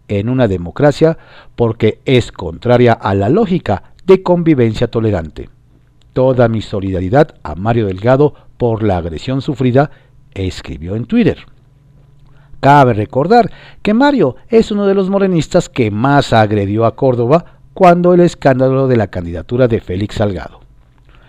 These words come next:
El que no le dio crédito fue Ricardo Bu-, Burs, ex candidato de M C, que declinó en Sonora a favor del Borrego Gándara. Subió a redes un mensaje en el que aseguró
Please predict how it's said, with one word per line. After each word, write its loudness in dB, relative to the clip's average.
El 4
que 0
no 2
le 2
dio 4
crédito 0
fue 6
Ricardo -2
Bu-, -2
Burs, -2
ex 2
candidato 2
de -2
M 4
C, -2
que 4
declinó 2
en -2
Sonora 0
a 2
favor 0
del 4
Borrego -4
Gándara. -2
Subió 4
a 6
redes 4
un -2
mensaje 0
en -4
el -6
que -6
aseguró -2